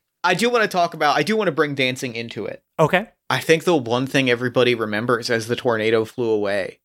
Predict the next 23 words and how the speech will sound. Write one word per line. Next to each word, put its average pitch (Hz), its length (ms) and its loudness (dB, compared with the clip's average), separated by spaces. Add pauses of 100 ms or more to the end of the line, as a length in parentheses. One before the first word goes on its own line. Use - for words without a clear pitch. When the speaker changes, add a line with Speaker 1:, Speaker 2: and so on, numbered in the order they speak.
(340)
Speaker 1:
is 135 220 2
ghosts - 680 0 (100)
just - 500 -2
dancing. 113 680 -2 (280)
Ghosts 156 440 0
whose 160 200 0
last 131 500 0 (300)
run 147 300 4
request 127 520 0
was 117 180 -6
to, 113 280 -2
was 120 240 -6
to 120 80 -4
play 123 340 0
a 113 60 2
concert, 117 640 -4 (400)
play 135 260 2
the 127 120 0
most 127 240 0
legendary 120 600 2
concert 117 500 -4
of 110 100 -8
all, 110 540 0